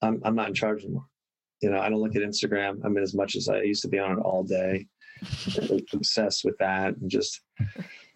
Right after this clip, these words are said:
Speaker 1: it's a relief.
Speaker 2: So what kind of qualities or characteristics do you think make up a strong entrepreneur?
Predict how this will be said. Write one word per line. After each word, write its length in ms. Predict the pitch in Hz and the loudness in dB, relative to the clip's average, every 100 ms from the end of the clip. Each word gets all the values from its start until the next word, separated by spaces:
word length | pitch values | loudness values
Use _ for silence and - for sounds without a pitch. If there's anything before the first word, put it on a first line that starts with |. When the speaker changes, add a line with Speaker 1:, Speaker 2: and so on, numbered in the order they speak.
| _ - - - - | _ -4 -4 -2 -2
Speaker 1:
it's 160 | - | 2
a 80 | 117 | 2
relief. 480 | 107 113 - - - - | 2 2 -2 -8 -16 -16
Speaker 2:
So 200 | - 233 | -2 0
what 160 | 233 294 | 2 0
kind 160 | 320 | 0
of 120 | 247 | 0
qualities 580 | - 214 202 196 190 185 | 0 0 2 2 0 0
or 80 | 190 | -2
characteristics 640 | - 185 180 180 185 190 - | 0 -2 0 -4 -2 -4 -2
do 100 | 185 | -2
you 60 | |
think 260 | 185 196 185 | 2 0 0
make 240 | 190 196 | 0 0
up 160 | 190 180 | -2 -2
a 100 | 202 | -2
strong 420 | - - 180 175 | -2 0 0 2
entrepreneur? 800 | 165 170 - - 160 - 190 190 | 0 -2 -2 -2 0 2 0 -4